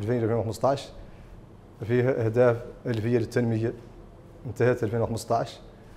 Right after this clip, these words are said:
كان لازم المجموعة الدولية تجمع تخرج ما بعد الفترة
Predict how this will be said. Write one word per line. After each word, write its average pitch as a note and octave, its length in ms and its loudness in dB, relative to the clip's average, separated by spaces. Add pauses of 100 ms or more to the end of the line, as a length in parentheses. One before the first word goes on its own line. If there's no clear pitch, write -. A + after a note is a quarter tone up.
(180)
كان B2 280 2 (180)
لازم B2 440 4 (100)
المجموعة A2+ 460 -2
الدولية A2+ 480 -2 (180)
تجمع A2+ 380 -2
تخرج A2 460 -4
ما A#2+ 80 4
بعد A2+ 380 2 (220)
الفترة A2+ 300 -2